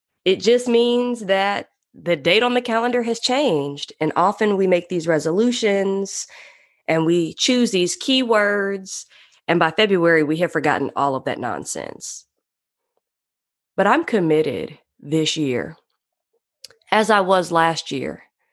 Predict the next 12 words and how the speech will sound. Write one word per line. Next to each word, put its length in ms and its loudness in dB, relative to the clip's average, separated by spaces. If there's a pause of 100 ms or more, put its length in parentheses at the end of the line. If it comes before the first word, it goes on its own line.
(240)
to 120 -2
doing 380 2
those 240 2
things 920 -4 (160)
that 160 2
I 140 2
feel 560 2 (560)
not 260 0
only 260 2
led 340 2
to 140 -2
do, 400 0